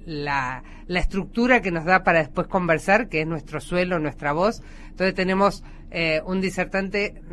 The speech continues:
una disertante, Christine Morgan, que realmente, este, te cuenta cómo es el suelo. Y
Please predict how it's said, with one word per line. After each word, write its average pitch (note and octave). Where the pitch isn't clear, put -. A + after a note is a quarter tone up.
una F#3
disertante, E3+
Christine F3
Morgan, F#3+
que E3
realmente, F3
este, D3
te -
cuenta B3
cómo G3+
es -
el E3+
suelo. D3+
Y G3+